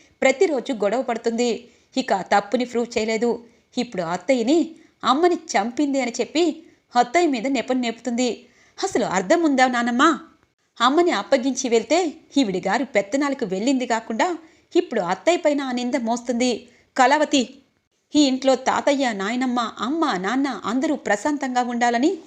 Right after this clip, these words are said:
నీకెంతగానో అనుకున్నాను, కానీ నువ్వు మాత్రం ఈ ఇంట్లో ప్రశాంతత కావాలని కోరుకోవటం లేదు. పైగా మా అమ్మని,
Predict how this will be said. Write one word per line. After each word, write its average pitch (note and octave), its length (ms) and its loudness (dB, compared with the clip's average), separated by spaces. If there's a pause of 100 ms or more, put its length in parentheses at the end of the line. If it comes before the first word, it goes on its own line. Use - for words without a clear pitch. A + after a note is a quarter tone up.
(180)
నీకెంతగానో B3 720 0
అనుకున్నాను, A#3 520 -2 (440)
కానీ G#3 260 2
నువ్వు G#3 320 0
మాత్రం C4+ 340 0 (360)
ఈ E4 40 4
ఇంట్లో D4+ 420 2
ప్రశాంతత C4+ 640 0
కావాలని B3 480 -4
కోరుకోవటం A#3+ 600 -2
లేదు. A#3 360 -2 (360)
పైగా G3+ 340 0
మా G#3+ 160 -6
అమ్మని, A#3 560 -2